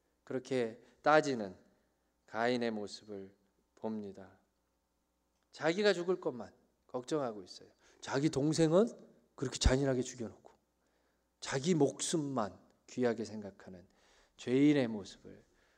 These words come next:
볼 수가 있습니다. 우리의 모습을 볼 수가 있어요. 다른 사람이 한 건 지탄받아야 되고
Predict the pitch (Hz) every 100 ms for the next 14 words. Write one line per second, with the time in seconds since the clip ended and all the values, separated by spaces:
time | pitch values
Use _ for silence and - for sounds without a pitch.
0 | _ - 131 127 131 113 95 - 98 95
1 | - - - 120 135 175 214 196 165 131
2 | 143 135 - 117 - 131 98 - 107 101
3 | - 143 180 208 220 214 208 190 208 202
4 | 190 - - - 196 196 285 262 240 226
5 | 226 214 214 202 214 208